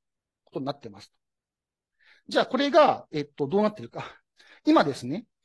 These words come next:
えっと、どうなってるのかっていうと、どうなってるのかというと、今これは、えっと、Jとして、IプラスAっていうのを取ってきて、きてるんだけども、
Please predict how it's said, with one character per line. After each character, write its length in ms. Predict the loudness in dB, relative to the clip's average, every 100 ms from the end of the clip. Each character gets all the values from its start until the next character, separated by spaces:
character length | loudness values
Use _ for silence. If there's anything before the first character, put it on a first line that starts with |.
| _ -6
え 120 | -6
っ 40 |
と、 440 | -4 -2 -2 -2 _ _ _ _ _ _ _ _ _ _ _ _ _
ど 140 | -6 -2
う 20 |
な 100 | -2
っ 100 | -4
て 80 | -10
る 60 |
の 60 | -8
か 100 | -12
っ 60 | _
て 140 | -14
い 60 | -12
う 60 |
と、 380 | 0 2 2 -4 _ _ _ _ _ _ _ _ _ _ _ _ _ _ _ _ _ _ _ _ _ _ _ _ _ _ _ _ _ _ _ _ _ _ _ -14
ど 80 | -8
う 20 |
な 80 | -8
っ 40 |
て 100 | -8
る 40 | -16
の 80 | -14
か 80 |
と 100 | -14
い 80 | -16
う 60 | -8
と、 180 | -8 0
今 260 | 4 4 2
こ 100 | 2
れ 120 | 4
は、 340 | 4 4 0 -12
え 100 | -10
っ 40 | -8
と、 400 | -2 -2 -2 _ _ _ _ -20 -20 _ _ _ _
J 220 | 0 2 2
と 120 | -2
し 100 | -4
て、 400 | 2 2 2 -6 _ _ 2
I 180 | 2 2
プ 100 | 0
ラ 100 | 0
ス 140 | -2
A 160 | -2 -2
っ 40 | -4
て 120 | -8
い 40 |
う 40 | -4
の 100 | -4
を 60 |
取 140 | -4 -6
っ 40 |
て 80 | -8
き 160 | -10
て、 80 | -12 -20 _
き 80 | -8
て 100 | -4
る 80 |
ん 60 | -4
だ 60 | -6
け 80 |
ど 100 | -6
も、 340 | 2 2 2